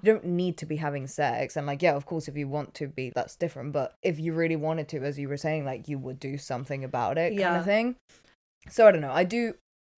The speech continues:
Speaker 1: I do get that, and I feel like it's perfectly fine to just be like, "Yeah, this just isn't really a priority right now."
Speaker 2: Yeah.
Speaker 1: And yeah, if it happens, it happens, but I get not wanting to go so out of your way to make it happen.
Speaker 2: Yeah.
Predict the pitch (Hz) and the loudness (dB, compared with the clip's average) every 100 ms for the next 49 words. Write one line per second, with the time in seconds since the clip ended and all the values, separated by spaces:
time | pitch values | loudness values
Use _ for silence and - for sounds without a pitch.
0 | _ 160 156 156 156 147 - 135 127 147 | _ -2 -2 -2 0 0 0 -2 -2 -4
1 | 147 156 143 143 147 - - - 147 139 | -6 -4 -2 -2 -6 -14 -16 -12 -10 -8
2 | 139 - 135 - 135 135 143 - 139 131 | -10 -14 -16 -12 -10 -10 -14 -16 -18 -16
3 | - 135 127 - 135 135 139 - 139 135 | -10 -10 -10 -8 -8 -8 -14 -14 -14 -14
4 | 139 - 139 135 135 143 - - - 127 | -14 -12 -10 -8 -10 -12 -16 -20 -10 -6
5 | 135 131 139 - 82 - - - 78 180 | -6 -6 -10 -12 -12 -12 -12 -12 -10 -6
6 | 196 180 170 196 - _ - 131 143 147 | -4 -2 -4 -10 -20 _ -10 -8 -2 -2
7 | 110 139 - 139 143 139 - 143 - 147 | -2 -8 -8 -8 -8 -10 -12 -12 -10 -10
8 | 147 - - - 156 - - 139 - _ | -10 -12 -12 -12 -12 -14 -8 -6 -8 _
9 | - 147 147 - 135 127 135 139 135 139 | -8 -6 -4 -6 -6 -8 -8 -10 -10 -12
10 | - 135 120 _ _ - 131 127 - 139 | -10 -10 -10 _ _ -8 -6 -6 -6 -4
11 | 131 135 131 - 139 - 82 85 - - | -2 -4 -8 -12 -12 -8 -8 -8 -10 -12
12 | - - 80 147 - - - 175 170 202 | -10 -8 -10 -10 -12 -14 -14 -14 -8 -2
13 | 185 170 | -2 -2